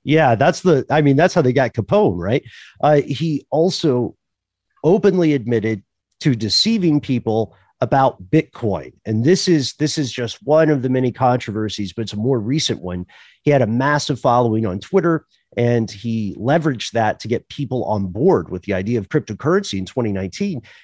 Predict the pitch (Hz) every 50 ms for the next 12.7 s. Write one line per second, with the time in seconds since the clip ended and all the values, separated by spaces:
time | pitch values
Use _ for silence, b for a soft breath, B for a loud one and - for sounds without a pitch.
0 | B B - - 220 220 226 202 180 - 262 247 - - - 208 208 226 269 277
1 | 269 202 214 - 147 175 233 285 190 117 104 123 - _ _ _ _ - 127 139
2 | 202 214 214 208 190 175 165 165 165 147 - - 185 170 139 123 - 208 233 226
3 | 170 131 - - _ _ - 196 190 220 202 233 233 - 151 - - - 127 -
4 | 131 156 160 b b _ - 175 170 170 165 160 175 165 165 156 - 165 160 160
5 | 151 _ _ - - 226 233 233 233 156 - _ - 196 202 190 180 175 170 -
6 | _ - 180 190 185 156 139 110 120 131 139 139 135 131 139 135 - - - _
7 | _ _ _ _ _ _ _ - 170 127 123 113 - - - - 127 113 113 117
8 | 113 117 113 b b b b _ - 151 151 143 - - 175 165 165 160 139 127
9 | 107 - - 139 156 139 - 175 170 180 185 180 135 139 120 - - 156 143 127
10 | 127 127 120 - - 139 - - 143 135 117 101 110 113 117 131 131 - - 120
11 | 117 - 113 113 110 107 101 87 107 107 110 107 92 90 101 - - - 139 -
12 | - 113 95 90 - 135 143 147 135 117 - - 92 85